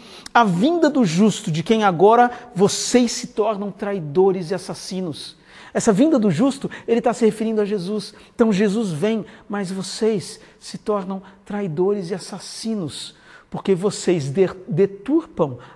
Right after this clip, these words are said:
a verdade e porque vocês rejeitam a verdade.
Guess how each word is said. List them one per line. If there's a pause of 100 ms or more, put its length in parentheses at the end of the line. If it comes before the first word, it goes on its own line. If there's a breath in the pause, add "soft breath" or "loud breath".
a
verdade (300 soft breath)
e
porque
vocês (160 loud breath)
rejeitam (220 loud breath)
a
verdade.